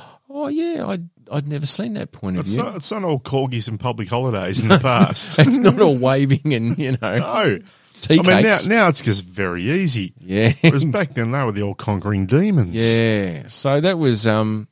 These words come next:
Speaker 1: it was interesting. It's just, yeah, I, I couldn't, it's a very divided issue, I suppose.
Speaker 2: Mm.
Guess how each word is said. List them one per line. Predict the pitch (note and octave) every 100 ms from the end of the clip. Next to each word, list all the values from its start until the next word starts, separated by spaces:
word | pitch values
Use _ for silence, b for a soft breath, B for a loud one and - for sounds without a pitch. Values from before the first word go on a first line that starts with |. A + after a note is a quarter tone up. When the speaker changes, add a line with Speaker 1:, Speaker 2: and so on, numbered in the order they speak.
| _ _ -
Speaker 1:
it | C#3+
was | D#3+ D#3
interesting. | A3+ - C#3 - - G2 _ _ _ _ _ _ _ _ _ _ _ _ C3
It's | B2 -
just, | F2 - - - _ _ _ _ _ _ _
yeah, | C3+ E3 F3+ D#3 G2 G2+ - _ _
I, | -
I | A#2 A#2+ A#2+
couldn't, | - D3+ C#3+ - _ _ _ _ _ _ _ _ _ _ _ _ _ _ _
it's | C#3+ C3+
a | B2
very | A#2+ C#3 A#2
divided | G#2+ F#2 F#2+ F#2+ F2
issue, | F2 - D#2 - _ _
I | E2
suppose. | - E2+ G2 D3+
Speaker 2:
Mm. | B2+